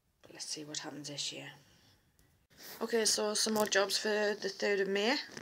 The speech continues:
Um, some general housework in the greenhouse 'cause it's a mess and needs tidied up. Um, blackcurrant, which I just got from B and Q for an absolute steal, fifty pence.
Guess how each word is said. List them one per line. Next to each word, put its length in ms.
Um, 460
some 220
general 360
housework 540
in 80
the 60
greenhouse 460
'cause 300
it's 320
a 100
mess 260
and 160
needs 260
tidied 400
up. 140
Um, 440
blackcurrant, 680
which 160
I 80
just 200
got 120
from 180
B 160
and 100
Q 320
for 140
an 80
absolute 380
steal, 480
fifty 240
pence. 480